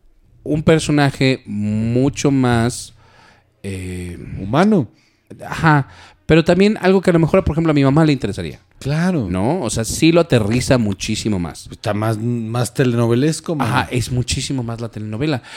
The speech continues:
Speaker 1: En el fondo lo que nos gusta es la telenovela sobre gente horrible.
Speaker 2: Sí.
Speaker 1: Y
Speaker 2: Capacu.
Speaker 1: como le das, eh, un arma, aún mejor. Eh, de
Speaker 2: No.
Speaker 1: ahí te-, hemos tenido series de mafiosos y cosas así muy interesantes.
Speaker 2: Eso es lo maravilloso.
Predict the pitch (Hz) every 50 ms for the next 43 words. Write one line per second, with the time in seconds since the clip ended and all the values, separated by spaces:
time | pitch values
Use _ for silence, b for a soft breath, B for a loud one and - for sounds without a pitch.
0 | B B B B - 95 101 98 92 87 - - 113 120 135 147 151 135 - 123
1 | 113 104 101 104 127 131 - 160 160 - - 113 101 101 98 90 85 101 92 95
2 | 98 104 123 175 196 214 202 160 - 107 98 - - - 147 160 160 175 165 -
3 | - 98 87 82 90 87 80 76 71 73 - 123 135 151 170 175 180 151 - 180
4 | 202 208 208 214 254 294 294 - - 123 143 151 151 143 170 165 175 196 180 -
5 | - _ _ _ _ - - - - 123 123 120 120 117 120 120 117 131 143 156
6 | 156 147 - - 82 131 120 120 117 110 110 110 107 107 107 - - 123 139 147
7 | 175 208 247 262 277 311 320 311 294 - - 120 110 101 110 123 127 123 110 107
8 | - 110 95 85 b b b b b b b b b b _ _ - 127 123 123
9 | 123 123 123 120 123 123 - - 139 151 139 135 139 156 165 180 190 185 - 147
10 | 147 170 170 180 - - 147 143 147 156 160 156 - - - - 139 143 151 180
11 | 190 196 196 165 135 127 117 - - 127 123 131 147 143 139 127 - 135 131 -
12 | - 139 135 - 131 139 147 165 196 208 208 190 190 185 180 214 196 196 180 226
13 | 233 196 196 190 156 147 143 151 147 143 143 139 143 151 160 175 185 - 190 147